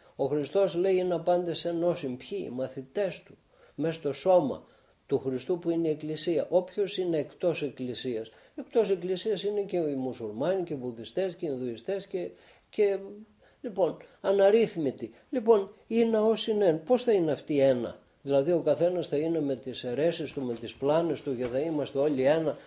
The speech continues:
στο πλαίσιο μιας αγαπολογίας; Δεν γίνεται αυτό το πράγμα. Λοιπόν, θα είμαστε ένα, θα είμαστε ένα εν αληθεία. Καταλαβαίνετε; Λοιπόν, αυτό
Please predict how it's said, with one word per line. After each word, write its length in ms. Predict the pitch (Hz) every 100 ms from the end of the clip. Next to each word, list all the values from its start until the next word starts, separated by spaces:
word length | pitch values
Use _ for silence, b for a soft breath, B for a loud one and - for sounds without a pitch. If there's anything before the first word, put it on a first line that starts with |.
| B
στο 200 | - 139
πλαίσιο 400 | 117 151 160 143
μιας 340 | 135 151 151
αγαπολογίας; 1000 | 139 131 117 127 120 117 131 208 147 104 b b b b b b b b _ - 339 381
Δεν 100 | 302
γίνεται 340 | 240 208 165
αυτό 240 | 131 - 113
το 120 | 101
πράγμα. 360 | 92 107 104 117
Λοιπόν, 320 | 165 165 170
θα 200 | 127 147
είμαστε 680 | 156 233 226 190 - 139 127
ένα, 340 | 127 165 247 - _ _ _
θα 140 | - 131
είμαστε 460 | 165 196 170 -
ένα 200 | 131 175
εν 200 | 180 175
αληθεία. 560 | 175 175 180 - 233 - - B B B B B B B _ _ _ _ _ _ _
Καταλαβαίνετε; 840 | - 110 117 117 139 165 180 127 - b b b _ -
Λοιπόν, 360 | 165 147 127
αυτό 600 | - 160 160 - 147 -